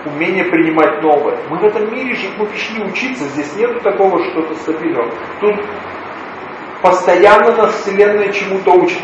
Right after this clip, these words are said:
Как только мы ставим точку «я самый умный, я всё знаю», не надо, человек раз блокируется, всё, его возраст уже, он, ну, как сказать, он резко начинает стареть.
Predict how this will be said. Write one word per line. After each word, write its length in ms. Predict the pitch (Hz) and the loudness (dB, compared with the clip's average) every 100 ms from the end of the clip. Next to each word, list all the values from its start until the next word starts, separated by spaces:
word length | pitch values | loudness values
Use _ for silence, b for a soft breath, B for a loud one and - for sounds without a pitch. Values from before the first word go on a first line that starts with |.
| - | 0
Как 220 | 180 - | 2 6
только 260 | 226 226 220 | 8 8 6
мы 120 | - | 4
ставим 540 | - - 208 208 202 | 4 6 8 8 6
точку 400 | 196 208 208 202 | 6 8 6 2
«я 180 | 160 190 190 | 6 8 8
самый 400 | 185 180 151 160 | 6 8 10 10
умный, 320 | 165 113 113 | 8 4 4
я 140 | - | 4
всё 280 | - 170 160 | 4 2 2
знаю», 640 | - 160 160 160 175 170 - - 151 | 2 4 8 8 8 2 -4 -10 -6
не 120 | 170 | 0
надо, 600 | 175 165 170 220 233 - - - | 6 8 8 8 6 2 -6 -8
человек 460 | - 190 202 208 202 | 2 4 6 6 6
раз 220 | 240 - | 6 4
блокируется, 560 | 180 185 196 170 - - | 0 0 2 2 2 0
всё, 180 | - | 0
его 280 | - - 359 | 0 4 4
возраст 580 | 359 440 226 240 - - | 6 6 6 2 -2 -6
уже, 300 | 170 165 170 | -4 0 4
он, 260 | 156 170 170 170 175 | 4 4 0 -6 -6
ну, 80 | 147 | -4
как 180 | 139 | -2
сказать, 280 | 139 135 117 | -2 -4 -2
он 260 | 156 160 170 | 0 0 0
резко 320 | 175 180 - | 2 2 0
начинает 400 | 151 - 156 143 | -4 -4 -4 -4
стареть. 460 | - - 143 - | -2 2 2 2